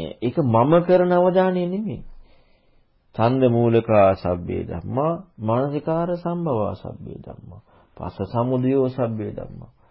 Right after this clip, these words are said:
ඡන්දය. ඡන්දය ඇති තැන මානසිකාරය. දැන් මම මානසිකාර කරනවා නම් නාම රූප ටික හට ගන්නවන්නේ කවුද? මමනේ. ඉතින් එහෙනම් මේක මේ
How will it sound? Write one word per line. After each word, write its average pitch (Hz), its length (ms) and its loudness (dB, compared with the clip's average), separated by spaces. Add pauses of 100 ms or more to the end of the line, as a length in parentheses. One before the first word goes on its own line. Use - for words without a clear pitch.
(400)
ඡන්දය. 131 500 -4 (1400)
ඡන්දය 127 480 0
ඇති 135 380 4
තැන 131 320 -4 (1300)
මානසිකාරය. 104 1000 -4 (1700)
දැන් 131 160 4
මම 127 280 6
මානසිකාර 165 760 6
කරනවා 160 380 2
නම් 151 160 0
නාම 131 240 2
රූප 143 260 0
ටික 143 240 -6
හට 131 340 -4
ගන්නවන්නේ 139 600 2
කවුද? 139 280 -6
මමනේ. 107 520 -4 (1200)
ඉතින් 101 240 -8
එහෙනම් 85 320 -6
මේක 87 300 -8
මේ 82 280 -12